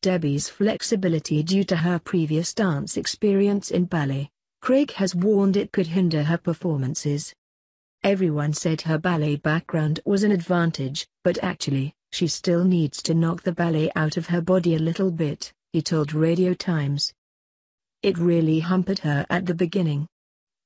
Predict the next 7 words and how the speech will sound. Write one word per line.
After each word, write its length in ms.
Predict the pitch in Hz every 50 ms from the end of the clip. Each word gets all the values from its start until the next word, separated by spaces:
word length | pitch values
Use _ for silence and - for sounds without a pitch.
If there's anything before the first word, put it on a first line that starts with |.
| -
She 180 | - - 226 226
needs 300 | 226 220 202 190 175 208
a 100 | 185 180 190
bit 140 | 165 -
more 320 | - 175 170 170 160 151 139
grit." 440 | - 170 170 175 160 147 - - - _ _ _ _ _ _ _ _ _ _ _ _ _ _ _ _ _ _
However, 520 | - 208 202 202 202 190 165 160 147 147